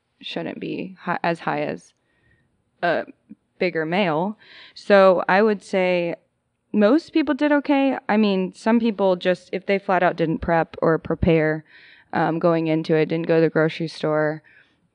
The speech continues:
ate out, they struggled a little bit, but for the most part, people were pretty successful, at least in their reflections. And I told them, like, try to get more vegetables than fruit,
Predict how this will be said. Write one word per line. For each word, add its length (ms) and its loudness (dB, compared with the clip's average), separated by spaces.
ate 200 4
out, 480 4
they 340 2
struggled 560 -2
a 80 2
little 180 2
bit, 240 2
but 420 0
for 160 -2
the 120 2
most 380 -2
part, 360 0
people 340 -4
were 280 0
pretty 460 -4
successful, 880 -4
at 160 -2
least 440 -4
in 160 4
their 140 4
reflections. 880 2
And 480 -2
I 160 4
told 340 0
them, 240 6
like, 220 0
try 640 0
to 120 0
get 200 -2
more 200 0
vegetables 580 0
than 180 2
fruit, 380 2